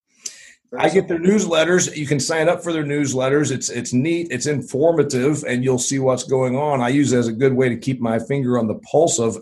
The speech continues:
Speaker 2: agricultural land sales, so I recommend you go check out their site. And if you need their services, talk to Mister Howard Halderman or one of his staff.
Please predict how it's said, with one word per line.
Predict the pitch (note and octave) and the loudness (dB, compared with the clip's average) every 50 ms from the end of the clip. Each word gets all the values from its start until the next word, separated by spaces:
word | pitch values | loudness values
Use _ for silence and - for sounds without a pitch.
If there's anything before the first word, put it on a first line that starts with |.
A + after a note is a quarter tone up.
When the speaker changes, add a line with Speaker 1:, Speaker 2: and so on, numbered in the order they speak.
| - | -4
Speaker 2:
agricultural | A#2+ A#2+ B2 A#2 - - B2+ B2 A#2+ - A#2+ A#2+ A2+ G#2+ | -2 -2 -2 -2 2 2 2 2 2 0 -2 0 0 2
land | A2 A2+ A2+ A2+ A2+ | 2 2 2 0 -2
sales, | - - A2+ A2 A2+ B2+ C#3 C3+ | -2 -2 0 0 2 2 0 0
so | - B2+ | 0 0
I | A#2 | 0
recommend | A#2+ B2 B2+ B2+ - B2 B2 C3+ C#3 C#3 | 2 0 0 0 -2 -2 -2 -2 -2 -2
you | B2 A#2+ | -2 -2
go | A2+ B2 B2+ C3+ | 0 0 2 2
check | C3 C3 C3+ C3+ C3+ | 2 2 0 0 2
out | C#3 C#3 C3+ C3+ | 2 0 0 0
their | C3+ B2+ | 0 -2
site. | A#2+ - - C#3 C#3+ F3+ G3+ G3 - - - - - - - - | -2 -2 0 0 2 2 2 2 0 -6 -16 -20 -20 -18 -12 -8
And | A2 A2 | -6 -6
if | - - | -4 -4
you | B2+ B2+ C3 | -2 0 0
need | C#3 D3+ D#3+ D3+ | 0 0 0 0
their | C#3 D3+ C#3+ | 0 0 0
services, | C#3 - D#3+ E3 F3 F3+ F#3 F3+ - A#3 A3 F3+ - - | 0 0 0 0 2 0 0 0 -2 -2 -4 -4 -6 -6
talk | - - - C#3 - | -4 -2 -2 -2 -2
to | - C3+ | -4 -4
Mister | C3+ C3 - - - | -4 -4 -4 -4 -6
Howard | B2 B2 C3 A#2+ C3 C3+ B2+ A#2 | -4 -2 0 0 2 0 0 0
Halderman | B2 C3 C3+ C#3+ D#3+ F3 G3+ G#3+ - - | 2 2 2 2 2 2 2 2 2 2
or | F3 F3 E3 E3 F#3 - - - | 2 4 4 4 4 2 0 -2
one | B2+ B2+ C3+ C3+ | 0 0 2 2
of | C3 A#2+ | 2 2
his | B2 B2+ B2 A#2+ - - | 2 0 0 0 -2 -6
staff. | - - - - A#2 A#2 A2+ A2+ E3 - | -8 -10 -8 -4 -4 -2 0 0 0 -2